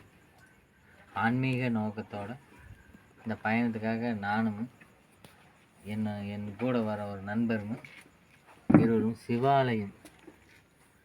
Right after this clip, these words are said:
அதாவது லடாக் பத்ரிநாத் சிவாலயத்திலிருந்து, சிவாலயத்தை நோக்கி புறப்பட்டு கொண்டிருக்கிறோம். இந்த பயணம்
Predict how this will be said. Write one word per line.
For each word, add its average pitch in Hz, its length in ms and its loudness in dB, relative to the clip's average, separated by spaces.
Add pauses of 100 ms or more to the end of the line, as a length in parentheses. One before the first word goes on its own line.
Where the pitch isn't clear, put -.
(1600)
அதாவது 113 260 0
லடாக் 113 400 4 (460)
பத்ரிநாத் 107 680 2 (320)
சிவாலயத்திலிருந்து, 107 1080 2 (220)
சிவாலயத்தை 110 600 2
நோக்கி 98 400 -10 (1600)
புறப்பட்டு 113 400 -2
கொண்டிருக்கிறோம். 98 680 -6 (1120)
இந்த 104 160 -6
பயணம் 113 500 0